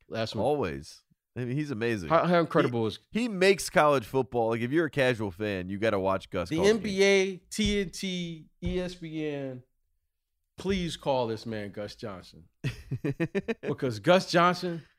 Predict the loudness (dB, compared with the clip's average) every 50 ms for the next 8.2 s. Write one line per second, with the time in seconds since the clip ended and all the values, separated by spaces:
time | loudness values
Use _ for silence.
0 | _ _ _ _ _ _ _ _ _ 2 6 6 6 6 6 4 4 4 2 0
1 | -4 -4 -2 0 0 0 2 0 -2 0 0 0 0 -2 -2 -2 -2 -2 -2 -4
2 | -6 -6 -6 -6 -6 -6 -6 -10 -16 -20 -20 -20 -20 -20 _ _ _ _ _ _
3 | _ _ _ _ _ _ _ _ _ _ _ _ _ _ _ _ -6 -4 -4 -4
4 | -4 -2 -2 -4 -4 -4 -6 -4 0 0 0 0 0 -4 -6 -8 -8 -8 -8 -6
5 | -6 -4 -4 -6 -10 -14 -18 -20 -20 _ _ _ _ _ _ _ _ _ _ _
6 | _ -6 -6 -6 -4 0 0 0 2 4 4 4 4 2 0 0 2 4 4 6
7 | 6 4 4 2 0 -2 -4 -10 -12 -14 -16 _ _ _ _ 0 0 2 2 0
8 | -2 -4 -6